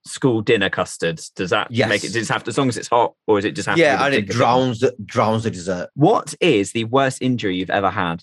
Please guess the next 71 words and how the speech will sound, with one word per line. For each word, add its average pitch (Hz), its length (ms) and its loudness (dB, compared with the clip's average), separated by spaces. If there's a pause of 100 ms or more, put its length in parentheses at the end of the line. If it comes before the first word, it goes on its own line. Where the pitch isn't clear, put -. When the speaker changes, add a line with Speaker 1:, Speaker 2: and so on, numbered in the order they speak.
(120)
Speaker 2:
Um, 127 360 2
I 131 220 2
sprained 147 800 0
my, 110 640 0 (100)
well, 131 160 2
actually, 131 220 -2
I - 20 -2
fractured - 500 -4
my 98 140 0
right 101 260 2
wrist 104 360 -4
once - 460 -12 (200)
playing 95 200 -8
football. 85 520 -10 (200)
And 92 160 -6
that 101 60 0
was 95 160 -2
painful - 300 -10
'cause 95 120 -10
I 87 120 -14
couldn't 90 240 -10
write 92 180 -4
anything. 82 420 -12
And 87 80 -14
it 87 60 -10
was 80 80 -12
my 87 80 -8
G 92 220 -10
C 92 160 -10
S - 120 -12
E 98 60 -10
year. 80 280 -12
Speaker 1:
Did 98 100 -14
you 127 80 0
still - 440 0
finish 120 320 -2
the 120 120 -4
game, 147 400 2
or 117 120 2
did 104 140 -6
you, 107 140 -2
was 110 120 -2
it 107 140 0
during 110 240 4
the 104 80 0
game 101 160 0
you 104 80 0 (120)
were 104 60 0
like, 95 140 0
"No, 92 200 0
I've 90 60 -6
Speaker 2:
No, 98 80 0
Speaker 1:
got 90 140 2
Speaker 2:
it 85 60 0
Speaker 1:
to," 95 60 2
Speaker 2:
was, 87 240 0
it 90 40 -6
Speaker 1:
I've 92 100 -4
Speaker 2:
was, 87 220 -6
it 92 100 -12
was 85 200 -12
the 90 120 -10
end 80 120 -10
of 76 80 -16
the 78 60 -16
game. 73 280 -16 (260)
It 78 80 -16
was, 78 180 -18
the 85 100 -18
game 80 280 -14
ended. 78 460 -18